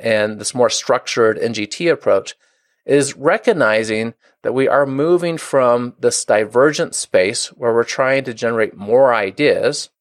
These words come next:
right? This is really helpful. We wanna get kind of out of our own way and also embrace other thinking. That's why we need other people involved in this process. So we're creating more ideas and getting bigger ideas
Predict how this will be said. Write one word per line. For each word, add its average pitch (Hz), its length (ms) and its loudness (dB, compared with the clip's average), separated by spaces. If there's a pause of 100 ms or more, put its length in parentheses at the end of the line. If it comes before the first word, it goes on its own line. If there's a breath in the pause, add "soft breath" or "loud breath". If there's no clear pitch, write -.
right? 110 160 -4
This 123 140 -4
is 117 100 -6
really 117 380 0
helpful. 101 420 -2 (260 loud breath)
We 113 100 -6
wanna 117 180 0
get - 400 -2
kind 123 160 -2
of 123 80 0
out 117 160 2
of 113 60 2
our 107 180 2
own 135 240 2
way 110 420 2
and - 100 -4
also 180 540 0
embrace 151 600 0
other 143 260 2
thinking. 95 400 -4
That's 92 200 -6
why 117 120 2
we 120 100 -2
need 123 200 -6
other 123 220 0
people 120 360 -4
involved 110 480 2
in 104 120 -6
this 95 140 -8
process. 147 540 -4 (460)
So 117 680 4
we're 113 560 2 (220)
creating 143 400 2
more 127 340 4
ideas 107 720 -4
and 104 340 -4
getting 104 640 -8
bigger 123 300 2
ideas 95 460 0